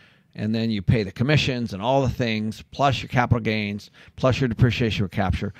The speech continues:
You need to figure out how much you're actually gonna net. Okay, now you're sitting on cash again.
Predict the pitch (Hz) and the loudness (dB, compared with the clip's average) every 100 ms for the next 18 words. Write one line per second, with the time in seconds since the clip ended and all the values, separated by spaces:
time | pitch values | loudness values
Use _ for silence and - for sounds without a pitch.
0 | - - 151 175 139 160 151 120 120 143 | -20 -6 -2 -2 0 2 4 2 0 0
1 | 123 113 117 - 104 98 85 85 98 92 | 0 0 0 -2 -4 -4 -6 -6 -6 -8
2 | - _ - _ _ _ _ _ _ - | -12 _ -16 _ _ _ _ _ _ -8
3 | 123 117 151 190 139 - 135 110 107 - | -4 -2 0 0 -2 -4 -4 -4 -2 0
4 | 135 95 60 - - - _ 104 110 113 | 2 2 -4 -10 -10 -14 _ -8 -6 -8
5 | 113 104 - | -8 -8 -8